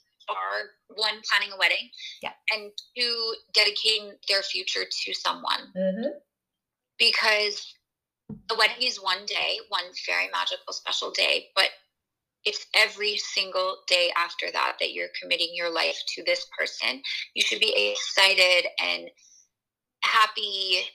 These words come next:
Speaker 1: you know,
Speaker 2: Oh, totally.
Speaker 1: about not
Speaker 2: And
Speaker 1: just the wedding.
Speaker 2: Yeah, and I think too, like, it was, um, maybe you feel the same way. It was just, like, kind of like, like you said, you're just w-, wanting that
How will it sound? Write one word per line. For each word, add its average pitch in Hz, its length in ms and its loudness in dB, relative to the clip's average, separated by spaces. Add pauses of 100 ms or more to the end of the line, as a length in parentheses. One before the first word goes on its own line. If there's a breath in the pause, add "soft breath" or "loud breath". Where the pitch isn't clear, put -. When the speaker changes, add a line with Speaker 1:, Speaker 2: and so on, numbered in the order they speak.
Speaker 1:
you 214 160 0
know, 185 120 0 (460)
Speaker 2:
Oh, 214 220 -2
totally. 214 440 -4
Speaker 1:
about 160 200 0 (560)
not - 140 6
Speaker 2:
And 220 80 -4
Speaker 1:
just - 220 -6
the - 80 -8
wedding. - 140 -4 (220)
Speaker 2:
Yeah, 233 420 0
and 214 100 2
I 226 60 2
think 220 300 -4
too, 226 160 -8
like, 190 200 0
it 202 40 -4
was, 190 240 -6 (400 soft breath)
um, 180 240 -2
maybe 196 180 -6
you 190 60 -8
feel 190 180 -2
the 180 40 0
same 180 240 -4
way. 180 200 4
It - 20 4
was 185 120 -2
just, 190 160 -6
like, 175 200 -2
kind 185 160 -6
of 180 80 -4
like, 175 240 -4
like 185 140 -8
you 180 80 -10
said, 208 180 -6
you're 180 100 -4
just 185 280 -8
w-, 180 200 -8
wanting 185 600 0
that 170 400 -6